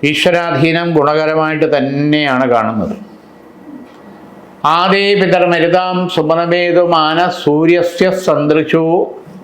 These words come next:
യുയോധ. ഇവിടെ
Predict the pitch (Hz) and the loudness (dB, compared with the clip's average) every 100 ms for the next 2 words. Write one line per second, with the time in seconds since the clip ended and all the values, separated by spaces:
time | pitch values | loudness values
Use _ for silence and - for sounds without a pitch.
0 | - - - 127 139 147 156 160 160 160 | -20 -12 0 2 2 0 0 -2 -2 -4
1 | 156 160 - - - - - - - - | 0 0 0 -4 -10 -16 -20 -20 -20 -20
2 | - - - - - - - - - - | -20 -20 -20 -20 -20 -20 -20 -20 -20 -2
3 | 175 214 | 0 2